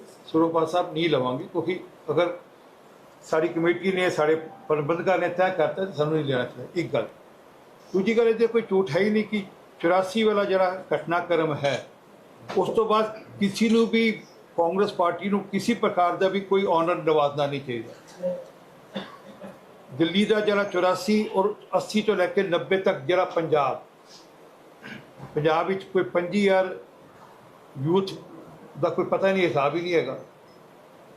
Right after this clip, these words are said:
ਕੋਈ ਜਾਣਕਾਰੀ ਨਹੀਂ ਹੈਗੀ। ਔਰ ਦਿੱਲੀ 'ਚ ਕੋਈ ਪੰਜ ਹਜ਼ਾਰ ਤੋਂ ਜ਼ਿਆਦਾ ਨਿਰਦੋਸ਼ ਸਿੱਖ ਇਲੈਕਸ਼ਨ ਜਿੱਤਣ ਕਰਕੇ ਸਿਰਫ ਆਪਣੇ ਪੋਲੀਟੀਕਲ ਗੇਨ ਕਰਕੇ,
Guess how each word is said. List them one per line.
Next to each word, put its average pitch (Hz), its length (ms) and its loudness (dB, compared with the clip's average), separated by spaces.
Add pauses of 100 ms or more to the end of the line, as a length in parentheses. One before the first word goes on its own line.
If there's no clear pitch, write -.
(300)
ਕੋਈ 165 100 2
ਜਾਣਕਾਰੀ 165 480 0
ਨਹੀਂ 185 140 2
ਹੈਗੀ। 131 240 -2 (1900)
ਔਰ 170 220 4 (1900)
ਦਿੱਲੀ 175 300 2
'ਚ 202 80 -6
ਕੋਈ 196 140 2
ਪੰਜ 175 260 -2
ਹਜ਼ਾਰ 180 200 2
ਤੋਂ 185 180 0
ਜ਼ਿਆਦਾ 170 540 2 (960)
ਨਿਰਦੋਸ਼ 165 540 2
ਸਿੱਖ 190 280 0 (680)
ਇਲੈਕਸ਼ਨ 208 500 2
ਜਿੱਤਣ 214 360 0
ਕਰਕੇ 202 600 0 (400)
ਸਿਰਫ 233 240 2
ਆਪਣੇ 208 260 0
ਪੋਲੀਟੀਕਲ 202 440 2
ਗੇਨ 180 280 0
ਕਰਕੇ, 139 320 -2